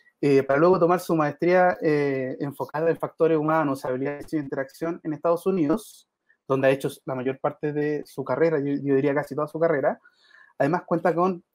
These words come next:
claro, vein-, más de veinte años de experiencia en la industria como consultor y actualmente es vicepresidente de diseño de Design Ops en J P Morgan, eh, una empresa financiera más antigua del mundo. José, cuéntanos,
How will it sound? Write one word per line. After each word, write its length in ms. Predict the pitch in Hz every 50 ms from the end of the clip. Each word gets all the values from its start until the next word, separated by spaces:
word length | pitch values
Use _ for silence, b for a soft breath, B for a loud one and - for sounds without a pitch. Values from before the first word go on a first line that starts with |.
| _
claro, 300 | - - 131 123 135 -
vein-, 320 | 131 147 165 165 139 - -
más 140 | - 151 147
de 100 | 147 147
veinte 260 | 160 175 156 - -
años 380 | 175 175 180 180 180 175 170 160 _ -
de 120 | 165 143
experiencia 380 | - - 156 156 175 165 - 175
en 40 |
la 60 | 165 156
industria 420 | 160 160 196 202 202 - 180 165
como 180 | 160 165 156 147
consultor 680 | 156 151 - - 143 139 _ - 170 185 196 - - _ _ _ _ _ _ -
y 40 | 143
actualmente 440 | 139 - 165 156 170 175 170 - 170
es 60 | 156
vicepresidente 540 | 175 - 185 170 160 160 - 170 165 - 165
de 20 |
diseño 680 | 160 160 - 175 175 175 175 175 175 175 170 175 175 160
de 140 | 147 147
Design 300 | 143 143 139 - 175 165
Ops 240 | 180 196 196 - - -
en 220 | 170 160 165 165
J 140 | 156 156 160 165 160
P 80 | - 156
Morgan, 500 | 156 165 170 170 170 208 240 277 285 - _ _ _ b b b b b b b b b b
eh, 460 | - 151 147 147 143 139 135 135 131 -
una 160 | - 147 143
empresa 340 | 143 143 143 165 160 - 156
financiera 460 | - 151 143 139 139 - 160 156 147
más 220 | 147 151 147 147 143
antigua 280 | - - 160 156 160
del 160 | 147 143 127
mundo. 480 | 127 131 147 180 196 196 196 202 233 226
José, 460 | - 180 165 - 214 220 226 208 - _ _ _ _ _ _ _ _ _ _ _
cuéntanos, 520 | - 202 214 202 - 214 190 180 175 -